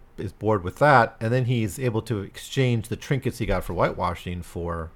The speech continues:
a little more capitalism here, for the tickets that represent the Bible verses that have been memorized, and then he's able to use that to cash in enough to get a Bible. And he gets, like, honored by the, by the church and Judge Thatcher, and then he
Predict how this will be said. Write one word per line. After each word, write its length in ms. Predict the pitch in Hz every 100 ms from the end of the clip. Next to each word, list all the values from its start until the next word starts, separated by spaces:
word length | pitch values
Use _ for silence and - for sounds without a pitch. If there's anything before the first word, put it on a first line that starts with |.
| -
a 40 | 110
little 120 | 92
more 100 | 78
capitalism 640 | - 92 - 82 82 87
here, 220 | 85 90 - - - - -
for 580 | - 117 107 101 101 92 -
the 80 | 104
tickets 460 | - 175 107 90
that 120 | 104 90
represent 480 | 95 98 87 87
the 80 | 82
Bible 300 | 98 165 170
verses 520 | 87 95 - 85 82
that 180 | 90 85
have 120 | 87
been 160 | 87 82
memorized, 720 | 85 80 85 87 92 92 -
and 120 | 98
then 80 | 101
he's 100 | 101
able 160 | 101 95
to 60 |
use 220 | 92 107 85
that 200 | 87 - - - - - - -
to 60 |
cash 480 | - - 113 95 -
in 180 | 110 98
enough 320 | 92 87 -
to 80 | 95
get 120 | 90
a 40 | 85
Bible. 520 | 107 123 101 - - - - - - - - -
And 340 | 101 98 92
he 100 | 90
gets, 200 | 95 98
like, 180 | 95 87 - - - - 175
honored 400 | 214 208 190 156
by 220 | 165 156
the, 420 | 135 123 120 -
by 120 | 135
the 100 | 110
church 640 | 107 - 233 - - - -
and 160 | 110 98
Judge 300 | 120 104 -
Thatcher, 640 | 165 151 - 151 139 131
and 200 | 92 101
then 180 | 101 95
he 380 | 95 90 90